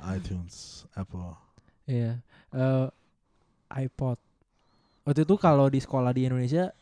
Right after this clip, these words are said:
Speaker 2: eh, kita kan nggak boleh bawa handphone.
Speaker 1: Mhm.
Speaker 2: Jadi orang yang memang punya uang,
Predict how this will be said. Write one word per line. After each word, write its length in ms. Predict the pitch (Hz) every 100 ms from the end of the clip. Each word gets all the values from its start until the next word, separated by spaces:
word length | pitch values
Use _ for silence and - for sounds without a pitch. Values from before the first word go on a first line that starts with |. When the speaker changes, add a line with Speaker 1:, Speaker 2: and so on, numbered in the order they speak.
| -
Speaker 2:
eh, 160 | 131 123
kita 240 | 131 143
kan 80 | 190
nggak 80 | 156
boleh 160 | 123 120
bawa 160 | 117
handphone. 400 | 120 120 113 107 110 _ _ _ _ -
Speaker 1:
Mhm. 320 | 104 101 139 _ _ _ - _ -
Speaker 2:
Jadi 320 | 120 139 165 -
orang 560 | 123 131 143 143 139 - _ 139
yang 560 | 127 123 117 120 107 - _ -
memang 320 | 131 123 123
punya 240 | 127 127
uang, 320 | 123 151 196